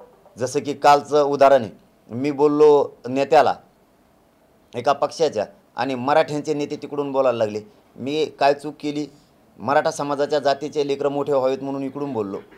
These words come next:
आणि मराठा समाज मोठा व्हावा, ते म्हणतात आमच्या नेत्याला बोलला. अरे बाबा, नेता आहे तुझं की तुझी जात आहे, यावरही बारीक लक्ष ठेवायचं आहे, कारण पुढं त्यांना गरज आहे थोड्या दिवसात.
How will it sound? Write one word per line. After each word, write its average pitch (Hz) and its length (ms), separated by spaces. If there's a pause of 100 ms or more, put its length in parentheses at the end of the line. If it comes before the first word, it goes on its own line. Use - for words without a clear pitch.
(340)
आणि 127 160
मराठा 143 320
समाज 143 280
मोठा 139 220
व्हावा, 120 240
ते 147 60
म्हणतात 147 260
आमच्या 151 260
नेत्याला 147 360
बोलला. 92 260 (260)
अरे 135 140
बाबा, 151 220
नेता 151 380
आहे 156 180
तुझं 156 320
की 175 140
तुझी 160 260
जात 156 300
आहे, - 260 (2000)
यावरही 170 480
बारीक 156 300
लक्ष 156 220
ठेवायचं 139 340
आहे, 170 80
कारण 175 200
पुढं 190 200
त्यांना 208 260
गरज 247 280
आहे 180 100
थोड्या 165 220
दिवसात. 147 360